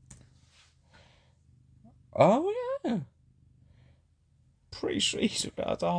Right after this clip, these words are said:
Speaker 2: I
Speaker 1: Yeah, oh, he was drunk in public.
Speaker 2: Oh. No, uh, uh,
Speaker 1: That's the most
Speaker 2: he's
Speaker 1: Amer-
Speaker 2: Irish, mate.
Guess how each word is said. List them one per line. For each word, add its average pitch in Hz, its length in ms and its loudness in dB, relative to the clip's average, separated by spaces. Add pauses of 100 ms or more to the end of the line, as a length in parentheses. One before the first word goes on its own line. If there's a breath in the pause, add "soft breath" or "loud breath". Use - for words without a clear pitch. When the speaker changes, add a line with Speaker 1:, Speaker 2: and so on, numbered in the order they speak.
(160)
Speaker 2:
I - 60 0
Speaker 1:
Yeah, 180 260 10
oh, 160 260 10
he 135 140 0
was 135 200 -4
drunk 131 360 0
in 113 120 0
public. 101 540 0 (720)
Speaker 2:
Oh. 98 320 -6 (640)
No, 95 280 -4
uh, 92 320 -8
uh, 95 180 -8 (500 loud breath)
Speaker 1:
That's 135 220 12
the 156 100 6
most 135 200 6
Speaker 2:
he's 123 140 4
Speaker 1:
Amer- 127 180 12
Speaker 2:
Irish, 90 240 -2
mate. 90 180 -10